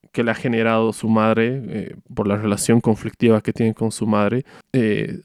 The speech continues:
incluso en, en su momento final, en, en su muerte, tiene como cierta culpabilidad, ¿no? Aunque no, no sea culpable del todo, digamos, por, por cómo es, porque viene, como bien decíamos,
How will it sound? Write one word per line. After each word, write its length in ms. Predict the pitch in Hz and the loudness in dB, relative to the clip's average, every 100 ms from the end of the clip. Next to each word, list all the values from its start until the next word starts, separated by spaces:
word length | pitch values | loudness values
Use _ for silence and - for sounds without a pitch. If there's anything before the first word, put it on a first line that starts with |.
| - | -2
incluso 800 | 120 - 123 131 - 131 117 110 | -2 2 4 4 8 10 10 10
en, 240 | 110 - | 6 2
en 140 | - 113 | 2 2
su 160 | - | 4
momento 460 | 120 110 113 120 117 | 6 8 8 6 4
final, 640 | - 107 107 110 120 131 | 2 0 2 2 2 0
en, 260 | 104 92 - | -4 -6 -4
en 140 | 107 | -4
su 120 | 110 110 | 0 2
muerte, 580 | 113 113 110 - 131 | 6 8 6 4 0
tiene 260 | 120 110 104 | 4 4 4
como 400 | - 113 113 - - - - | 4 2 4 0 -8 -20 -18
cierta 420 | - - 113 - | -8 2 2 2
culpabilidad, 840 | 110 120 107 107 104 104 107 104 101 | -2 -2 -2 -2 -2 -4 -4 -4 -6
¿no? 200 | 104 117 | -10 -10
Aunque 320 | - 107 104 107 | -4 -4 2 4
no, 320 | 107 107 110 | 4 4 2
no 180 | 110 107 | -2 -4
sea 180 | - | -6
culpable 520 | - 104 104 107 107 104 | -8 -8 2 4 4 4
del 180 | 104 | 2
todo, 320 | - 107 98 101 | 6 6 6 2
digamos, 480 | 101 101 95 104 | 2 2 2 0
por, 240 | - - - | -4 -6 -6
por 300 | _ - - | _ -12 -6
cómo 280 | 107 104 107 | -2 0 2
es, 300 | 104 - _ - - | 0 -6 _ -20 -12
porque 640 | - - - 98 92 - _ - | -10 -8 -4 -2 -2 -6 _ -10
viene, 420 | 127 117 110 110 | -6 2 4 4
como 240 | - 110 107 | 2 2 4
bien 200 | 113 113 | 4 2
decíamos, 640 | 110 - 113 107 104 - | 0 2 4 4 0 -8